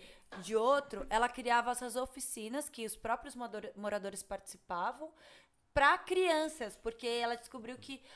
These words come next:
onde há crianças, né, que são muitos filhos dos moradores, até dos, dos traficantes, é, não existe violência.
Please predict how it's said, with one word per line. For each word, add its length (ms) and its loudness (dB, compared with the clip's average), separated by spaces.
onde 340 -2
há 100 2
crianças, 600 -4
né, 120 -8
que 120 -16
são 100 -10
muitos 480 -14
filhos 360 -8
dos 160 -20
moradores, 720 -4
até 220 -4
dos, 160 -14
dos 160 -12
traficantes, 960 -6
é, 520 4
não 220 4
existe 380 0
violência. 800 2